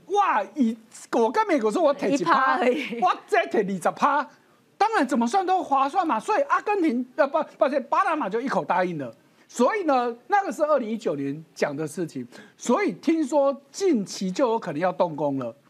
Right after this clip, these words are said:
Speaker 2: 但为什么既然那么哎，合，还没动工呢？
Speaker 1: 因为美国发现问题了，
Speaker 2: <laughs>
Speaker 1: 那美国就开始威胁了嘛。哎，这个是我的后院哎，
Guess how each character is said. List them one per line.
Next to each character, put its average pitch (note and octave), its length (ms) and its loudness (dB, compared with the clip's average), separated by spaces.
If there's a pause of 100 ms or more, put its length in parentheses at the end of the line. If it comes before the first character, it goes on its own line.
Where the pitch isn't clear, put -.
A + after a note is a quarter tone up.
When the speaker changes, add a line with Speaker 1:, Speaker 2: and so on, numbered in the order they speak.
(180)
Speaker 2:
但 G4 180 0
为 F4 140 2
什 A3+ 200 -4
么 G3 140 0
既 D#4 180 -6
然 A#3+ 140 2
那 C#4+ 80 -6
么 C#4+ 100 -6
哎， A3 300 -6
合， F#3+ 340 -2 (260)
还 A#3+ 200 0
没 C4+ 180 0
动 C#4 300 -2
工 B3 300 -2
呢？ B3 360 -4
Speaker 1:
因 C4 160 2
为 D#4+ 120 2
美 A3 260 0
国 G#3+ 300 2
发 A#3 200 2
现 D4 200 2
问 D4+ 180 2
题 D4+ 100 2 (120)
了， G#3 100 0
Speaker 2:
<laughs> A3 40 -2
Speaker 1:
那 E4 140 0
美 B3 200 -2
国 B3 120 2
就 E4+ 140 0
开 F4+ 180 0
始 A#3+ 200 -4
威 E4 260 0
胁 A#3+ 320 0
了 C4+ 100 2
嘛。 A3+ 360 -2 (480)
哎， G3 280 0 (360)
这 G#4 100 0
个 A#3 340 0
是 - 220 -4
我 G3 160 0
的 D3+ 100 -4
后 A3 280 0
院 A3 260 0
哎， A#2+ 100 -10